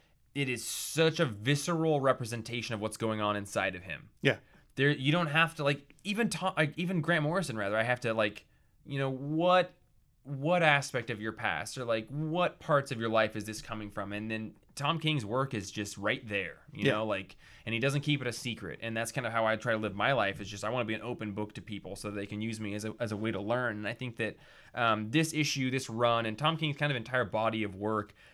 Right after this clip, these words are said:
Speaker 1: does that exact same thing, which says, like, "Here's who I am, this is my damage, and here's how I'm working through it through art."
Speaker 2: Yeah.
Speaker 1: And, uh, I, I really love that. And I think this was a fantastic issue.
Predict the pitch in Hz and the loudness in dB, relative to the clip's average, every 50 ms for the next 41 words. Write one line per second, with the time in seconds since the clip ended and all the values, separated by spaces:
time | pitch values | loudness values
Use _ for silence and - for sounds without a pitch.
0 | - _ - 117 135 131 127 117 123 123 117 113 110 110 110 104 107 - - 113 | -20 _ -4 2 4 4 4 4 4 2 2 2 0 0 -2 -2 -2 -4 -6 -6
1 | 107 104 - - 107 101 95 95 98 98 95 - - - - - 113 107 107 107 | -6 -6 -6 -6 -6 -6 -6 -6 -8 -8 -10 -10 -10 -6 0 2 4 4 4 2
2 | 104 107 95 101 107 - - 143 147 139 135 143 139 123 113 113 113 110 107 117 | -2 -4 -4 -4 -4 -2 0 0 0 2 2 2 4 4 4 4 2 0 0 -2
3 | 123 127 127 117 120 113 110 98 104 101 98 98 98 98 - 104 104 104 113 117 | -4 -6 -6 -4 -2 -2 -2 -2 -4 -4 -4 -4 -6 -8 -8 -10 -10 -8 -6 -6
4 | 110 104 113 104 101 101 101 101 107 107 107 110 107 104 - 107 110 107 104 - | -4 -4 -2 -2 -2 -4 -4 -4 -6 -4 -4 -6 -8 -8 -8 -6 -4 -4 -4 -4
5 | - - 113 104 82 73 90 92 - - _ _ _ _ _ - 135 123 120 107 | -4 -6 -6 -4 -4 -4 -6 -8 -10 -12 _ _ _ _ _ -6 -2 -2 0 0
6 | 98 101 101 101 98 95 92 87 - - 117 107 - - 98 104 110 104 95 101 | 0 -2 -2 -2 -2 -2 -2 -2 -2 -4 -4 -4 -4 -4 -4 -4 -4 -4 -4 -2
7 | 117 123 110 104 101 104 101 98 98 95 92 101 - - _ _ _ - - _ | -2 -2 0 0 2 0 0 0 -2 -6 -6 -6 -8 -12 _ _ _ -20 -20 _
8 | - 110 104 - 110 107 107 101 98 101 - - 110 98 95 92 - 110 110 110 | -10 -10 -8 -8 -8 -8 -8 -8 -8 -10 -6 -4 -4 -4 -4 -4 -4 -4 -2 -2
9 | - - 90 - 110 113 - - - 82 - | -4 -10 -10 -10 -10 -10 -8 -10 -10 -10 -12